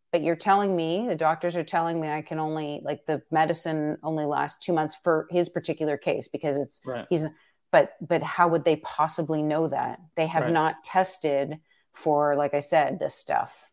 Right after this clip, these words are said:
Speaker 2: Well, and the other thing too is when they say, um, like you touched on it earlier, if, if you didn't have the vaccine, everybody who gets covid after vaccinated, they say, "Thank God for the vaccines, otherwise my symptoms would
Speaker 1: Yeah,
Speaker 2: be
Speaker 1: how,
Speaker 2: stronger."
Speaker 1: and how would you know that
Speaker 2: How do you
Speaker 1: either?
Speaker 2: know? Is there a
Speaker 1: You
Speaker 2: parallel
Speaker 1: don't
Speaker 2: universe
Speaker 1: know.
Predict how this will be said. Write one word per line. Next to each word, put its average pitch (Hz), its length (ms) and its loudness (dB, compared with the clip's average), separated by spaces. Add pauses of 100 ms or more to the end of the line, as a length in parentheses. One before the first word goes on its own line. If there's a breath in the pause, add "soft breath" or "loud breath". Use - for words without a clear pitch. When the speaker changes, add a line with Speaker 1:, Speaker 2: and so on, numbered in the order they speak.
(180)
Speaker 2:
Well, 151 180 4
and 143 120 2
the 147 60 6
other 147 180 6
thing 139 220 -2
too 143 160 -2
is 123 100 -4
when 123 160 -2
they 117 140 0
say, 113 560 -2 (180)
um, 110 320 -4
like 107 180 -6
you 117 80 -4
touched - 300 -2
on 110 160 2
it 107 80 -2
earlier, 110 580 0 (160)
if, - 220 -6 (160)
if 120 180 -4 (380)
you 120 140 -6
didn't 123 240 2
have 113 180 2
the 107 80 0
vaccine, 107 580 -4
everybody 160 320 4
who 165 80 8
gets 135 220 4
covid 117 320 2
after 113 260 2
vaccinated, 107 460 -2
they 104 100 0
say, 104 300 -6 (260)
"Thank 123 200 2
God 110 180 4
for 110 80 -2
the 104 140 0
vaccines, 104 600 -6
otherwise 104 380 -2
my 104 80 -6
symptoms 104 460 -12
would 101 100 -4
Speaker 1:
Yeah, 185 120 4
Speaker 2:
be 175 40 -6
Speaker 1:
how, 190 80 6
Speaker 2:
stronger." 202 220 2
Speaker 1:
and 175 100 0
how 185 160 6
would 180 140 4
you 180 100 2
know 165 180 0
that 156 200 4
Speaker 2:
How 165 120 10
do 165 80 10
you 165 40 12
Speaker 1:
either? 165 100 8
Speaker 2:
know? 135 80 12
Is 143 300 6
there 170 160 12
a 143 80 10
Speaker 1:
You - 40 -8
Speaker 2:
parallel 147 360 10
Speaker 1:
don't 135 180 8
Speaker 2:
universe 156 340 8
Speaker 1:
know. - 60 -12